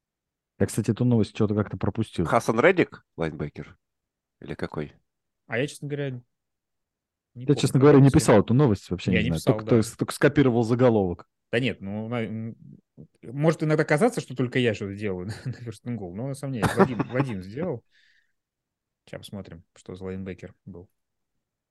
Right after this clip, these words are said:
Speaker 2: Ну, я думаю, Ник Болтон либо Реддик. Я просто не представляю, кто еще может из лайнбекеров там.
Speaker 3: Ник Болтон.
Speaker 2: Смотря
Speaker 1: Ник Джей
Speaker 2: какая команда
Speaker 1: Эдвардс.
Speaker 2: выиграет. Болтон?
Speaker 1: Ник Болтон.
Speaker 3: Да.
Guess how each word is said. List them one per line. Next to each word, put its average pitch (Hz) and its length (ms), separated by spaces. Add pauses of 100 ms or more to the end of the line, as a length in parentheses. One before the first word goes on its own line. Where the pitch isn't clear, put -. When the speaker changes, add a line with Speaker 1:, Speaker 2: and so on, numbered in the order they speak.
Speaker 2:
Ну, 92 80
я 104 100
думаю, 113 260
Ник 120 220
Болтон 143 440
либо 101 260
Реддик. 95 340
Я 85 60
просто 90 220
не - 20
представляю, 90 340
кто - 160
еще 73 220
может 69 320
из 71 160 (160)
лайнбекеров 71 640
там. - 220 (320)
Speaker 3:
Ник 151 180
Болтон. 113 320
Speaker 2:
Смотря 120 180
Speaker 1:
Ник 113 40
Джей 104 160
Speaker 2:
какая 104 60
команда 92 360
Speaker 1:
Эдвардс. - 20
Speaker 2:
выиграет. 73 260 (100)
Болтон? 123 460
Speaker 1:
Ник 117 160
Болтон. 95 200
Speaker 3:
Да. 95 180